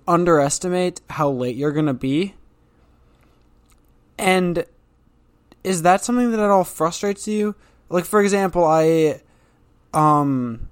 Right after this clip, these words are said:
I was meeting someone for dinner a couple weeks ago, and they texted me, like, say, I think it was, like, thirty minutes before we were supposed to meet, and said, "Oh, like, the train I'm gonna be taking is running late, da, da, da, da, da. I'll be, like, five to ten minutes late."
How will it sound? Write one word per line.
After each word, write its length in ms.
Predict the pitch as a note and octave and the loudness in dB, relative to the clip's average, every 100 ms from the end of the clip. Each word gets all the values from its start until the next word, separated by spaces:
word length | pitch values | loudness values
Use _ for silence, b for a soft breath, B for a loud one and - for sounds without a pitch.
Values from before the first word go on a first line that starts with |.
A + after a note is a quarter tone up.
| - | 0
I 80 | E3 | 2
was 120 | E3 | 4
meeting 260 | E3 D#3 D3+ | 2 0 0
someone 260 | D#3 D3+ C#3 | 0 0 -2
for 200 | D3 C3+ | -4 -2
dinner 420 | C3+ C3+ C3 B2+ | -2 0 -2 -4
a 60 | |
couple 240 | B2+ C3+ C3+ | -6 -4 -2
weeks 300 | C3+ C#3+ - | -2 -2 -4
ago, 340 | B2+ A#2+ A2+ b b b _ - | -2 -2 -2 b b b _ -6
and 460 | C#3 C3+ B2+ A#2+ - _ _ | -2 0 -2 -4 -6 _ _
they 140 | C#3+ C3+ | -2 -2
texted 400 | C#3+ C3 - B2+ | -2 -4 -4 -2
me, 240 | C3 B2+ | -2 -2
like, 260 | B2 A#2+ - | -4 -4 -2
say, 220 | E3 E3 - _ - | 0 0 -4 _ -12
I 60 | C#3+ | -4
think 60 | |
it 60 | F3 | -2
was, 100 | D#3+ | 0
like, 180 | D3+ - | -2 0
thirty 240 | C3+ C3+ | 0 0
minutes 200 | C3 B2 | 0 -4
before 320 | - B2+ C#3 C3 | -6 -6 -2 -2
we 60 | |
were 60 | B2+ | -2
supposed 260 | C3+ B2+ | -6 -6
to 60 | B2+ | -4
meet, 360 | C#3+ E3+ D3+ - b b b b b b - | 0 0 0 -6 b b b b b b -10
and 160 | C#3+ C#3 | -8 -4
said, 320 | C#3 C3+ C3+ | -2 -2 2
"Oh, 360 | D3+ D#3+ D#3 | 4 6 6
like, 200 | D3 C#3 - | 4 0 -4
the 60 | |
train 300 | C3 D#3 C#3+ | -4 -2 -2
I'm 200 | C#3 C#3 | -2 -2
gonna 140 | C3+ C3+ | -2 -4
be 100 | C3 | -4
taking 320 | C#3 C3+ C#3+ | -6 -6 -6
is 120 | C3 | -4
running 260 | C#3 C3 C3 | -4 -4 -2
late, 240 | C3 B2 | -2 -2
da, 140 | C3 C3 | -2 -2
da, 100 | B2 | -2
da, 80 | |
da, 100 | B2 | -2
da. 380 | B2 B2+ B2 A#2+ - | -2 0 0 0 -2
I'll 120 | D3 | 0
be, 80 | D3 | 2
like, 180 | B2+ | 0
five 300 | - C#3+ C#3 | -2 -2 -2
to 80 | C3 | -6
ten 200 | - C#3 | -8 -4
minutes 240 | C3 A#2+ - | -4 -6 -6
late." 300 | C3 G#2 | -6 -6